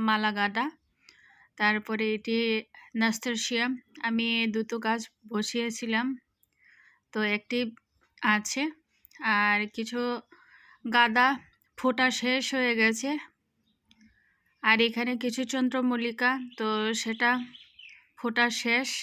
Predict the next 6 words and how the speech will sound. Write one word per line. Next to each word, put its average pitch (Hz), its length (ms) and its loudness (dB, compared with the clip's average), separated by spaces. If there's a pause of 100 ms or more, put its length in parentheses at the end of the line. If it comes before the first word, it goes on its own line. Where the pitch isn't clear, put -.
(720)
তো - 120 -10
আমি 233 240 2
সময় 247 380 -2
করতে 240 300 -4
পারিনি 247 600 2
যে 226 220 0